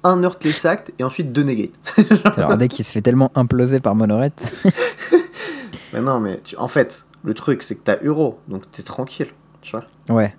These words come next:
Speaker 2: t'es tranquille.
Speaker 1: Et, et en side, quatre Mystical Dispute, juste au cas où t'as pas assez de contre. On sait
Speaker 2: On sait
Speaker 1: jamais.
Speaker 2: jamais.
Speaker 1: <laughs> Tu vois, c'est
Speaker 2: En finale, ils ont joué, il a joué contre, euh,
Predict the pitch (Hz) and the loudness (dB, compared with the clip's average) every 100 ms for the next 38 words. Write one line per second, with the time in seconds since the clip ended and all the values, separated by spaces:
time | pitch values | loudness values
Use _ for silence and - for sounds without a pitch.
0 | - - - 107 - - - 92 - 104 | -18 -12 -6 -6 -6 -8 -4 -6 -4 -4
1 | 101 - 123 - 170 185 - _ _ _ | -4 -4 -4 0 0 0 -8 _ _ _
2 | - - - 220 - 214 - 214 208 190 | -20 -16 -2 -2 2 0 0 0 2 2
3 | 202 - 143 - - 127 190 - 156 - | -2 -4 -6 -6 -4 -2 -2 0 -2 2
4 | 160 208 147 143 143 120 104 107 - _ | 2 2 0 0 0 -2 -4 -10 -14 _
5 | - 135 - 165 127 120 104 95 95 - | -6 -4 2 2 4 2 2 -2 -4 0
6 | 175 - - - 165 - 147 - 156 - | 0 0 -6 -2 -2 0 -2 -2 -8 -10
7 | - - - 131 139 208 143 120 117 120 | -20 -10 -2 0 4 4 4 2 0 0
8 | 120 120 147 135 107 - 113 104 101 98 | 0 2 2 0 -2 -2 0 2 2 0
9 | 98 | -2